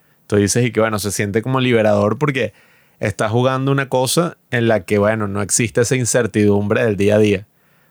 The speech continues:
O sea, que tienes un, bueno, no sé, o sea, mil cosas que hacer y no sabes si de esas mil cosas vas a lograr lo que tú quieres al final. Aquí siempre vas a lograr lo que tú quieres al final y siempre vas a seguir como la misma historia, el mismo camino, todo.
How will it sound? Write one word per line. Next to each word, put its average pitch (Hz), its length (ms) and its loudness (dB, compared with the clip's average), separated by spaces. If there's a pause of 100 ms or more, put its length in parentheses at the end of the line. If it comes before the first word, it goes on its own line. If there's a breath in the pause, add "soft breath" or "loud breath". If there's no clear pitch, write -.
(120 soft breath)
O - 20 -20
sea, 95 220 -2
que 92 80 -4
tienes 101 300 -4
un, 110 460 -6
bueno, 107 280 -2
no 101 100 -6
sé, 104 380 0
o 95 60 -2
sea, 95 460 -4 (420 soft breath)
mil 117 260 -4
cosas 131 360 0
que 139 120 -2
hacer 120 340 0
y 147 60 -2
no 117 160 0
sabes 127 320 0
si 139 140 0
de 117 100 2
esas 117 220 -2
mil 127 240 -4
cosas 123 380 0
vas 107 200 0
a 110 40 -2
lograr 104 420 2
lo 120 120 -2
que 117 80 0
tú 95 160 -10
quieres 107 260 0
al 120 120 -4
final. 95 340 -4 (680)
Aquí 123 400 0
siempre 139 540 0
vas 113 160 4
a 131 40 -2
lograr 110 360 2
lo 123 100 -2
que 131 100 -2
tú 107 120 -6
quieres 120 220 -2
al 131 100 -4
final 117 400 -2 (420 soft breath)
y 143 140 2
siempre 127 400 0
vas 143 140 2
a 135 80 -2
seguir 123 280 0
como 131 240 -2
la 113 140 2
misma 104 300 -4
historia, 113 480 2
el 104 60 -2
mismo 101 280 -4
camino, 107 500 -2
todo. 95 300 -2